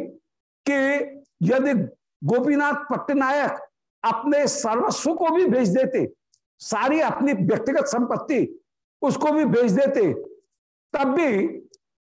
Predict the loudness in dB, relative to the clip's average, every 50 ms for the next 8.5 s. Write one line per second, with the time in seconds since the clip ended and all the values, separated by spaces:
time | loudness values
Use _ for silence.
0 | _ _ _ _ _ -2 0 0 2 2 2 2 2 2 2 2 2 2 2 2
1 | 2 0 -2 -4 -2 0 0 2 2 0 0 2 2 2 2 2 0 0 0 2
2 | 2 4 2 2 2 0 -2 -2 -2 -4 -2 0 0 2 2 2 2 2 2 2
3 | 2 0 0 0 0 0 0 0 -2 -2 0 0 2 2 2 2 0 0 0 0
4 | 0 2 2 0 -4 -6 -12 _ _ _ _ _ _ _ _ _ _ _ _ _
5 | _ _ _ _ _ _ -6 -6 -4 -4 -2 -2 0 0 0 0 0 0 0 0
6 | 0 0 2 2 2 2 2 2 2 2 0 0 0 0 0 0 -2 -4 -6 -14
7 | _ _ _ _ _ _ _ _ -6 -4 -4 -2 -2 -2 0 0 2 2 2 2
8 | 2 2 0 0 0 0 0 0 -2